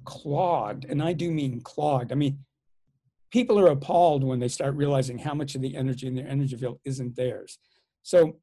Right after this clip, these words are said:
starting when we're in the womb, we're absorbing energies from our parents and other people around us. And even if you never knew your father or mother, they were programmed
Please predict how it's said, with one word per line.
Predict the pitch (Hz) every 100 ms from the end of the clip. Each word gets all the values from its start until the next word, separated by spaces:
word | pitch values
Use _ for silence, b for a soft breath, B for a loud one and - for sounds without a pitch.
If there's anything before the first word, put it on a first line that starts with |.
| _
starting | - - 196 208 208 196
when | 175 160
we're | 151 156
in | 175 151
the | 135
womb, | 131 190 190 147
we're | 135 143
absorbing | 139 131 147 143 139
energies | 131 123 113 120
from | - 123
our | 123
parents | - 139 139 135 135
and | - 147
other | 127
people | 127 135 135 123
around | 120 139 147 131
us. | 120 - _ _ _ _ _ -
And | 160
even | 180 254 254
if | 208
you | 220
never | 170 170 170 165
knew | 151 156 156 139
your | 131
father | 123 139 135 131 123
or |
mother, | 123 135 147 127 117 _ _ _ _ _ _
they | 135 151 214
were | 226
programmed | 226 - 180 185 147 143 139 135 135